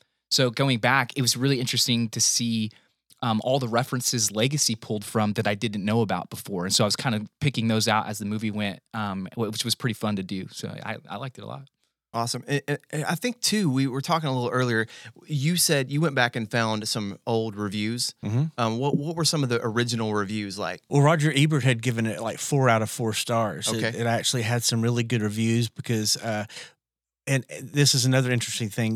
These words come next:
Speaker 3: that in the audio commentary, they talk about at this point in Disney, by eighty-two,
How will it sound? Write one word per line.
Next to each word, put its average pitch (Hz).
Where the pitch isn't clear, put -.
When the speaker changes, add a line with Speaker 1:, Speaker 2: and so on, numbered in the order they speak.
Speaker 3:
that 117
in 117
the 107
audio 123
commentary, 120
they 107
talk 131
about 107
at 120
this 127
point 123
in 107
Disney, 110
by 107
eighty-two, 117